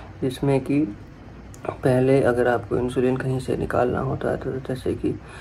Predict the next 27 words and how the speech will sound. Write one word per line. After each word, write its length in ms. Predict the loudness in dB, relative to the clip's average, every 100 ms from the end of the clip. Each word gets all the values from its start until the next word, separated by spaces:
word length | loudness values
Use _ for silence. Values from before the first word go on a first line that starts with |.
| -16 -8
आप 240 | -6 -6 -6
different, 380 | -4 0 0
अ, 360 | 0 0 2 2
बहुत 300 | 0 0 -2
सारे 380 | 0 0 2 0
pigs 400 | 2 0 0 -8
को 300 | 0 2 0 -4 -12 -12 -8
उनके 240 | -4 0
पैं-, 460 | 0 0 -2 -6 -2
pancreas 500 | 0 0 0 2 4
वगैरह 340 | 2 0 0 -2
से, 320 | -2 -2 -2
उनसे 360 | -6 -2 2 2
निकाल 500 | 2 4 4 4 2 0
के 180 | 0 -2 -8 -16 -16 2
फिर 120 | 4
एक 160 | 6 4
insulin 460 | 2 2 2 4
का 160 | 2 2
मुश्किल 440 | 0 -4 -2 -2
से 240 | 2 2 2
around 480 | 2 2 2 4
एक 200 | 6 6 4
हज़ार 280 | 2 2 2
pigs 460 | 2 0 0 -2
से 200 | 0 0 4
एक 200 | 4